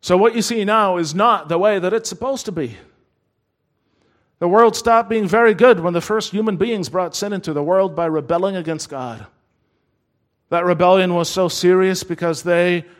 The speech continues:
were the crown of God's creation. When we struggle with the presence of evil and disaster in this world, it's because we have not fully grasped what these things mean. We have not fully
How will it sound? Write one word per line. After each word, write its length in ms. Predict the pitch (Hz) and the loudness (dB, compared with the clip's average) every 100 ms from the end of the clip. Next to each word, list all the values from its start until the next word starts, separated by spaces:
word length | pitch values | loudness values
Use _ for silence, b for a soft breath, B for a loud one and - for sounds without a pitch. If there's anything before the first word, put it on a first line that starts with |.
| B | B
were 320 | 151 185 196 | 0 0 0
the 100 | 185 | -2
crown 360 | - 180 190 | -4 -2 0
of 100 | 196 | -2
God's 300 | 165 190 190 | -2 -2 -2
creation. 580 | - 185 180 214 - 135 - _ _ _ _ _ _ _ _ _ _ _ _ _ _ _ _ _ _ _ _ _ _ _ _ _ _ _ _ _ _ _ - | -6 -2 0 0 -2 -8 -14 _ _ _ _ _ _ _ _ _ _ _ _ _ _ _ _ _ _ _ _ _ _ _ _ _ _ _ _ _ _ _ -8
When 100 | 175 | -4
we 80 | 190 | -2
struggle 340 | - 208 202 | 2 2 2
with 120 | 196 | 0
the 80 | 185 | -4
presence 420 | 196 208 196 190 | -2 -2 -2 -6
of 140 | 170 151 | -6 -4
evil 420 | 196 220 170 160 | 0 0 0 -2
and 140 | 151 | -2
disaster 520 | 160 151 196 214 - | -4 0 0 0 -2
in 60 | 180 | -2
this 180 | 165 - | -2 -2
world, 320 | 196 220 185 | 0 0 0
it's 140 | 156 | -2
because 340 | - 165 185 156 | -6 -4 -4 -4
we 120 | 170 | -2
have 180 | 170 170 | -2 -2
not 180 | 180 156 | -6 -6
fully 240 | 190 175 | -4 -4
grasped 720 | 135 170 190 160 - - - - _ _ _ _ _ _ _ _ | -2 0 0 -2 -6 -14 -20 -20 _ _ _ _ _ _ _ _
what 180 | - 175 | -8 -2
these 220 | 190 190 | 0 -2
things 240 | - 190 156 | -4 -6 -6
mean. 340 | 208 208 127 - _ _ _ _ - | -4 -4 -8 -18 _ _ _ _ -4
We 80 | 180 | -2
have 140 | 165 | 0
not 160 | 185 165 | -4 -2
fully 420 | 196 190 185 | 2 4 2